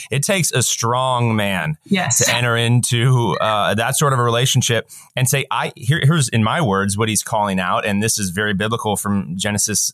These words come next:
Speaker 1: two. He's saying, "I actually need you to be the kind adversary that Adam needed Eve to be.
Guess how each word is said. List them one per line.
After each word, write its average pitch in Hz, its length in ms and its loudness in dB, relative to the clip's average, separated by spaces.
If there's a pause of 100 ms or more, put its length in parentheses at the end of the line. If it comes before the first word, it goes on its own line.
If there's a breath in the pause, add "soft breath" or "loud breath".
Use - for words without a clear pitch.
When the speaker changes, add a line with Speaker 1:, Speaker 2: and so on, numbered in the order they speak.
(160)
Speaker 1:
two. 120 340 0 (560 loud breath)
He's 127 180 2
saying, 117 220 0
"I 101 160 -2
actually 120 380 0
need 107 420 2
you 92 160 0
to 90 140 -4
be 95 180 2
the 92 100 0
kind 98 320 -2
adversary 82 800 -4 (560)
that 90 380 -4
Adam 92 320 0
needed 87 260 0
Eve 87 540 -2 (240)
to - 100 -2
be. 76 240 -2